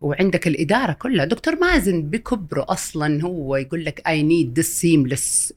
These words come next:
experience". أنا ما أبغى المريض، يعني، يتعب ولا، آه، أي فكرة حابين تعملوها، حابين تحلوا أي مشكلة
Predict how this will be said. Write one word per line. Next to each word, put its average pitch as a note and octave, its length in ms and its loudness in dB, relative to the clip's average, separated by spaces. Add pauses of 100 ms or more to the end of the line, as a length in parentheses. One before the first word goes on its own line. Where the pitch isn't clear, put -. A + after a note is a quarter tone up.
experience". - 420 -8 (360)
أنا A3+ 120 2
ما G#3 120 4
أبغى D3+ 160 2
المريض، F3 440 2 (260)
يعني، D3 480 6
يتعب E3+ 460 0 (440)
ولا، F3+ 680 4
آه، D#3 280 0
أي D4 280 6
فكرة - 600 -2
حابين C#3+ 840 2
تعملوها، F3 640 0
حابين F3+ 420 0
تحلوا - 320 -2
أي A3 160 -2
مشكلة B3 600 -2